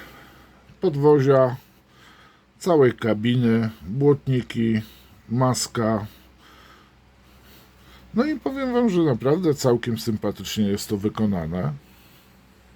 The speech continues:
E, fajny kolor plastiku jest. Tak jest, tak są wykonane detal na, e, błotnikach. Całkiem przyzwoicie to wszystko wygląda.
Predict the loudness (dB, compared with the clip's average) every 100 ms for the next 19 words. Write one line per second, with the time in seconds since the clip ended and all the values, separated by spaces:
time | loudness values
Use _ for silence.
0 | _ _ _ _ _ _ _ _ _ _
1 | _ _ _ _ _ _ _ -20 _ _
2 | -20 -20 -20 -20 -20 _ _ 0 2 4
3 | 4 2 0 0 0 -2 0 2 2 -2
4 | -4 -4 -6 -12 -10 -8 -4 -4 -4 -6
5 | -16 -20 -20 -20 -20 -20 -20 -20 -20 _
6 | -20 -20 -20 -20 -20 -20 -20 _ -8 -4
7 | -2 -2 -2 -6 -6 -4 -4 -2 -4 -4
8 | -4 -2 0 0 -2 -2 -4 -4 -4 -4
9 | -4 -6 -6 -4 -4 -4 -4 -6 -8 -8
10 | -8 -10 -16 -20 _ _ _ _ _ _
11 | -20 _ _ _ _ _ -20 -20 _ _
12 | -10 -2 -2 0 -4 -2 -4 -2 -2 -2
13 | -4 -6 -6 -8 -10 -8 -4 -4 -2 -2
14 | -4 -4 -6